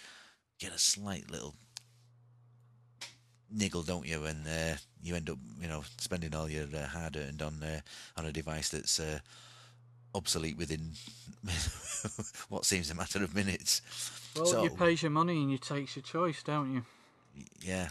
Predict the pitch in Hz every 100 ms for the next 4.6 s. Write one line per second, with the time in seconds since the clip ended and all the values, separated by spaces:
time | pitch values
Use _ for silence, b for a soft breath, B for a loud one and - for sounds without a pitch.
0 | - - 139 143 143 117 - 113 92 110
1 | 95 107 113 92 85 85 69 65 71 76
2 | 85 85 71 73 69 - _ - 71 76
3 | - - B - - 69 78 73 73 71
4 | 73 73 73 73 -